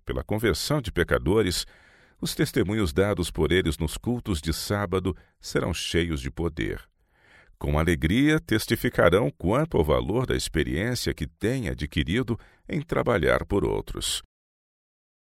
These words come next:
Nossas próprias graças exercidas.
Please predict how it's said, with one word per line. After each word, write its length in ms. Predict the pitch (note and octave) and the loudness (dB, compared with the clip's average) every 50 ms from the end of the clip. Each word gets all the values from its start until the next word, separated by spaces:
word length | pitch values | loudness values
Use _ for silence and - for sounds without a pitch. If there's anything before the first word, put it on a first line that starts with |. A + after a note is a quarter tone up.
| _ _ - | _ _ -6
Nossas 520 | - C3+ C#3 C3 A#2+ - - F#2+ - - | -2 0 0 0 2 4 4 4 4 2
próprias 600 | - - G2 A2+ C3 C#3+ - - - C3+ C3 - | -2 0 2 2 2 2 0 0 2 2 2 0
graças 580 | C2 C2+ E2 F#2+ G2+ G2+ - - A#2 F#2+ D#2 D2+ | 2 2 4 4 4 2 2 2 2 2 2 2
exercidas. 1040 | F2+ F2 D2+ F2 E2+ D#2+ - - - A#2+ A2+ D#2 C2 A#1 G#1 - - - - - - | 2 2 4 2 2 0 0 -2 -2 -2 -2 -2 -4 -4 -6 -6 -6 -6 -6 -6 -8